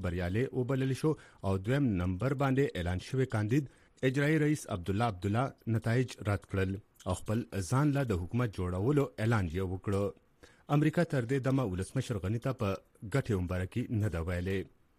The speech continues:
نن د امریکې د سټیټ ډپارټمنټ وایاند مورګن آرټیګس یوې خبري غونډې ته ویلي دي چې دوی د نتیجو نه خبر دي،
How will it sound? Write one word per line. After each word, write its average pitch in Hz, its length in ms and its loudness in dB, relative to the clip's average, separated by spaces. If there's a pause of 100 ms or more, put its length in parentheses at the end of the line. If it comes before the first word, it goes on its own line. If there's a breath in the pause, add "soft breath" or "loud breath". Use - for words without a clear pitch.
(160)
نن 170 180 6
د 156 180 2
امریکې 117 320 0
د 123 80 0
سټیټ 131 240 -2
ډپارټمنټ 117 460 0 (100)
وایاند 117 320 0 (140)
مورګن 135 280 2 (120)
آرټیګس 101 360 -2 (220)
یوې 95 240 0
خبري 95 320 -4
غونډې 117 300 0
ته 131 120 -2
ویلي 131 240 2
دي 151 80 4 (380 loud breath)
چې - 80 0 (100)
دوی 160 140 4 (160)
د 117 120 4
نتیجو 131 420 0
نه 90 100 0
خبر 90 320 -4
دي، 101 80 2